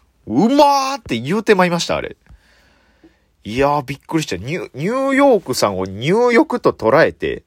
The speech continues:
シャンプー、あと、そこ、な、めっちゃ余裕なんかな、この人。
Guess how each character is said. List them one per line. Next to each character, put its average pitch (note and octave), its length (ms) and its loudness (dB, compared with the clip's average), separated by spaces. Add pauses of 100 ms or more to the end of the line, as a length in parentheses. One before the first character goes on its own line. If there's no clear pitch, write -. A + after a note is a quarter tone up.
(380)
シ - 140 -10
ャ D#3+ 100 -2
ン - 20 -6
プ - 280 -12
ー、 E3 100 -14
あ - 100 -4
と、 - 120 -16 (380)
そ E3 220 -4
こ、 A3 280 2
な、 D3 200 0 (420)
め F3 180 2
っ C#4 60 -14 (180)
ち - 160 0
ゃ G4 40 6 (300)
余 D3+ 220 6
裕 D3+ 140 6
な C3 100 0
ん E2+ 80 -10
か E2+ 120 -4
な、 E2+ 80 -8
こ F#2 100 -4
の E2 100 -6
人。 D#2+ 220 -12